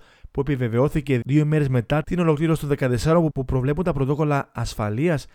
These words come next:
για την παραμονή κάποιου σε καραντίνα. Το κρούσμα αυτό αφορά ταξιδιώτη μόνιμο κάτοικο Γούλουγκονγκ, ο οποίος φέρεται να επισκέφθηκε αριθμό καταστημάτων τόσο στο Ελαγόρα όσο και στο Γούλουγκονγκ,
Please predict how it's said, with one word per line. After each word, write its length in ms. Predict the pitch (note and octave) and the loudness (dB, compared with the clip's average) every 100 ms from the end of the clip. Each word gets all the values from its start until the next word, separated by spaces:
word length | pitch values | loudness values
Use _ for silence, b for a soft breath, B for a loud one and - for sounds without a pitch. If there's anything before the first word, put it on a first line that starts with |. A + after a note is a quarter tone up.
| b _ | b _
για 100 | E3 | -6
την 100 | F3 | -4
παραμονή 400 | D3+ B2+ A#2+ E3 | -2 -2 -4 -4
κάποιου 300 | D#3+ E3 D#3 | -4 -4 -4
σε 140 | - | -6
καραντίνα. 640 | C3+ B2 A#2 B2+ A#2+ G2+ - _ _ _ _ _ | -4 -2 -2 -2 -2 -4 -10 _ _ _ _ _
Το 120 | B2 | -8
κρούσμα 260 | A2 C3+ C#3 | -4 -2 -2
αυτό 180 | - C3+ | 0 0
αφορά 220 | C3 B2+ | 0 0
ταξιδιώτη 560 | C#3 B2 A2 B2 C3 C3 | -2 -2 0 0 0 -2
μόνιμο 380 | C3 C#3+ D3 | -2 0 -2
κάτοικο 380 | B2 C3+ C3 C3 | -2 -4 -2 2
Γούλουγκονγκ, 680 | A#2 A#2 C#3+ A#2 G#2 C3 B2+ | 2 2 2 2 0 0 0
ο 40 | |
οποίος 300 | A2+ B2+ C3 | -4 -2 -2
φέρεται 280 | C3+ C3+ C#3+ | -2 -2 -2
να 120 | C#3 | -2
επισκέφθηκε 560 | B2 A2+ - C#3 C#3+ C3+ | -4 -4 -4 -4 -2 0
αριθμό 280 | A#2 A#2 C#3+ | 0 -2 -2
καταστημάτων 580 | C#3+ B2+ C3 B2+ B2+ | -2 -2 -2 -2 0
τόσο 180 | B2 C#3 | -2 -2
στο 160 | C3+ D3 | 0 2
Ελαγόρα 500 | B2 G#2+ C3 D#3 C3+ b b b | 2 2 2 2 -2 b b b
όσο 300 | - A#2 A2+ | -8 -6 -4
και 140 | D#3+ | -4
στο 140 | C#3+ A#2+ | -2 -2
Γούλουγκονγκ, 440 | C3+ D#3+ E3 | -2 -2 0